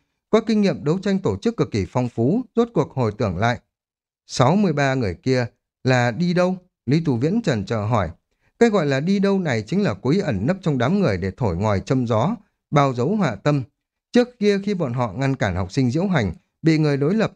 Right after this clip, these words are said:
dùng thủ đoạn này ám toán, có thể nói là bị hại sâu sắc. Đối với những tên mê hoặc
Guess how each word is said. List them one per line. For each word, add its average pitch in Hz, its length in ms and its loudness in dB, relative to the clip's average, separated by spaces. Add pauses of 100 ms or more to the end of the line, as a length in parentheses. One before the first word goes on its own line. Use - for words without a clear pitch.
dùng 127 200 0
thủ 104 140 -2
đoạn 113 240 -2
này 101 160 0
ám 127 240 0
toán, 165 400 0
có 208 100 2
thể 135 160 -2
nói 98 220 0
là 165 100 0
bị 110 160 -2
hại 107 260 -4
sâu 120 240 0
sắc. 226 220 -2 (400)
Đối 175 140 4
với 220 100 2
những 240 200 0
tên 202 200 0
mê 202 100 -2
hoặc 160 180 0